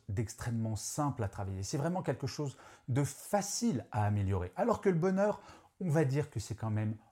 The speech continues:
moins évident. Et puis franchement, soyons honnêtes, imaginons à force de travailler notre bien-être au travail,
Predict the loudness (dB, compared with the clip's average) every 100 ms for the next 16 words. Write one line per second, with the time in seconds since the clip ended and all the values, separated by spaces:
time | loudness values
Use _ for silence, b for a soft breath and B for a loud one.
0 | -4 0 4 6 4 2 -2 -4 -8 _
1 | _ _ _ -2 0 0 4 2 2 -2
2 | -4 -2 0 2 2 2 0 -2 -4 0
3 | 2 4 2 0 0 -2 -2 0 0 2
4 | 0 -2 -2 0 0 0 -2 -4 -2 0
5 | 0 -2 -4 -4 -4 -4